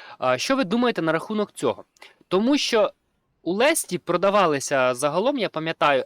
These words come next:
С Т А два, там, чи які там С Т А, найгірші преми, найгірші преми, просто на них неможливо було грати.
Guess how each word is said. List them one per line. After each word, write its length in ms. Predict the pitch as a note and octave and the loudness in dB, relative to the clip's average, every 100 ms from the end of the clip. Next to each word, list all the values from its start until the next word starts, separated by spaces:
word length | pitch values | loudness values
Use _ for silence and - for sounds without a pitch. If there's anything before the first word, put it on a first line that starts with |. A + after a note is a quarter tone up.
| - | -2
С 180 | G#3 - | -4 -2
Т 160 | B3 | 2
А 320 | B3+ C4 A#3+ F3+ | 4 4 4 2
два, 760 | B2 A#2+ C3 D3+ D3 C3+ A#2 - - - - | -4 -2 2 4 4 2 0 -4 -20 -16 -2
там, 200 | C#3 C3 | 0 0
чи 140 | - | -4
які 200 | E3 G#3 | -4 -4
там 200 | F3+ C3+ | -2 -2
С 180 | C3 - | -2 -4
Т 100 | D3 | -2
А, 200 | B2+ A2 - | -2 -2 -6
найгірші 760 | D#3 F3+ D#3 E3+ A3+ E3+ - E3+ | -4 -4 -2 0 0 0 -4 -6
преми, 540 | - D#3 D3+ A2+ G#2 | -4 0 0 0 -4
найгірші 640 | A2+ E3+ D#3 G#3 D#3 - | -4 -4 -2 -2 -2 -6
преми, 420 | D3 - E3+ A#2+ G#2+ | -6 0 2 0 -4
просто 360 | F3 F3+ E3+ | -4 -4 -4
на 80 | D#3 | -4
них 240 | F#3+ F3 | -4 -6
неможливо 560 | D3+ E3 F3+ F#3 F#3 B2+ | -6 -4 -4 -2 -2 -2
було 280 | A#2+ C3+ D3 | -4 -4 -4
грати. 540 | D3+ D#3 B2 - E2+ | -2 2 2 0 -10